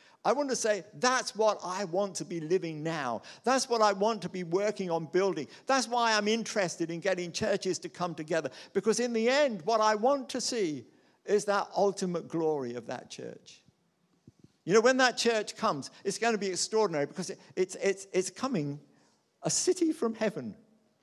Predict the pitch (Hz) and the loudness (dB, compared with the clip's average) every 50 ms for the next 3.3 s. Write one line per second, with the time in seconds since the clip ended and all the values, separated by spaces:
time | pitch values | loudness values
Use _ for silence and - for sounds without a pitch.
0 | _ _ _ _ _ _ - 185 180 - 208 226 240 220 233 196 - 202 247 233 | _ _ _ _ _ _ -8 -8 -6 -2 0 0 2 2 0 -2 -2 -2 -4 0
1 | - 226 208 214 269 - - - 247 196 - 175 156 151 - - 214 208 180 - | 0 0 0 4 2 2 2 2 -2 0 0 -2 -4 -2 -2 -2 -2 -2 -2 -6
2 | 160 156 147 127 151 131 156 151 180 196 180 165 156 160 170 160 151 147 143 135 | -4 -6 -4 -6 -4 -4 -2 0 0 -2 -2 -2 0 0 0 2 2 0 -2 -2
3 | 131 - 165 120 98 - | -2 -4 -4 -4 -6 -8